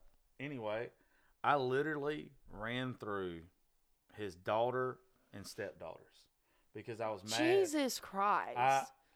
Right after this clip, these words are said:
Speaker 1: well, I got mad because I was like, "Oh, she left me for an older man. Oh, that's cool. Uh, I'm gonna go bang his whole family now."
Speaker 2: How would you feel if someone that you slept with slept with your dad?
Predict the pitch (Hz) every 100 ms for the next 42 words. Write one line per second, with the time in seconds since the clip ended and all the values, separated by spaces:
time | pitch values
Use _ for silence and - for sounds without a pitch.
0 | - 160 208 185 202 220 185 208 269 180
1 | 160 175 175 170 165 160 - 175 156 156
2 | - 156 160 170 170 185 294 202 - -
3 | - - 370 403 - 349 370 - - _
4 | 139 151 151 160 170 147 151 147 156 151
5 | 170 160 110 104 - _ _ _ _ _
6 | _ _ _ 220 202 247 294 359 294 285
7 | 254 233 220 202 - 196 190 180 180 -
8 | - _ _ _ _ _ _ - 214 208
9 | 214 214 214 214 208 - _ - 196 -
10 | 185 196 202 - - 170 131 - - -
11 | 180 151 92 - -